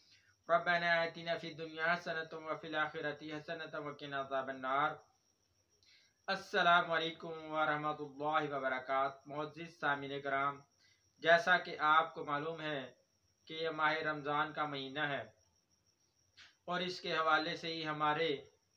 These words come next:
جو گفتگو چل رہی ہے، آج ہم آپ کے سامنے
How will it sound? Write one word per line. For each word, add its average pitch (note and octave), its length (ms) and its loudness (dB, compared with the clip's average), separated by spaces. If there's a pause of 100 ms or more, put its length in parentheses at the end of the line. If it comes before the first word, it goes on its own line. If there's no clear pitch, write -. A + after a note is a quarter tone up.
(140)
جو D#3+ 240 -4
گفتگو D#3 560 -10
چل D#3 160 -4
رہی D#3+ 440 -2
ہے، C3 160 -4 (340)
آج E3+ 520 8
ہم D#3 180 -6
آپ D#3 480 6
کے D#3 100 -6
سامنے D3 580 -2